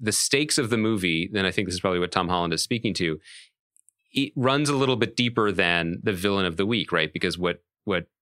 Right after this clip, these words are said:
Molina seems to be implying in the trailer is that this is,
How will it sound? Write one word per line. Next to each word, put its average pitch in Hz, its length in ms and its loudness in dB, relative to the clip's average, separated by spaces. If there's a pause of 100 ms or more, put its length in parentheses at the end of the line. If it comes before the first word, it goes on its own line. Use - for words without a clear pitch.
(240)
Molina 101 280 0
seems - 280 -2
to 95 80 -2
be 87 100 -2
implying 90 300 -2
in 87 60 -2
the 85 40 -6
trailer 120 380 0
is 92 160 -2
that 95 100 -2
this 107 140 -2
is, 92 140 0